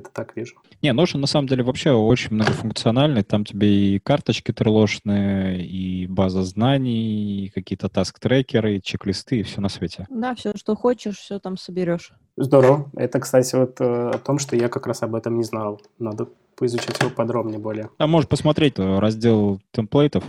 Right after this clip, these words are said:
Speaker 2: ну, шаблонов. Там очень много вариантов. На любой вкус и цвет. От
Speaker 1: Мгм.
Speaker 2: C R M,
Speaker 1: Окей.
Speaker 2: там, до базы знаний.
Speaker 1: Мгм. Записал
Speaker 3: Окей,
Speaker 1: себе.
Speaker 3: давай смотри.
Speaker 1: А, давайте
Speaker 3: Мы
Speaker 1: я ещё
Speaker 3: с
Speaker 1: пока
Speaker 3: тобой ещё не
Speaker 1: скажу.
Speaker 3: проговорили про блокеры.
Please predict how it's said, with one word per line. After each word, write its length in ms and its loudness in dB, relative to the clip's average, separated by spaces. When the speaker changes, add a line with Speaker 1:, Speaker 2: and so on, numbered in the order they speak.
Speaker 2:
ну, 460 -6
шаблонов. 500 0
Там 320 -4
очень 180 -2
много 200 -4
вариантов. 400 -2
На 60 -6
любой 480 0
вкус 360 -10
и 40 -2
цвет. 340 -6
От 200 0
Speaker 1:
Мгм. 120 2
Speaker 2:
C 60 4
R 80 4
M, 120 0
Speaker 1:
Окей. 400 2
Speaker 2:
там, 200 -6
до 420 -6
базы 300 -4
знаний. 420 -8
Speaker 1:
Мгм. 580 -4
Записал 380 4
Speaker 3:
Окей, 100 4
Speaker 1:
себе. 220 4
Speaker 3:
давай 320 4
смотри. 500 0
Speaker 1:
А, 180 8
давайте 360 6
Speaker 3:
Мы 40 8
Speaker 1:
я 80 10
ещё 120 4
Speaker 3:
с 40 -4
Speaker 1:
пока 200 4
Speaker 3:
тобой 100 8
ещё 100 4
не 60 6
Speaker 1:
скажу. 240 6
Speaker 3:
проговорили 720 2
про 400 0
блокеры. 580 2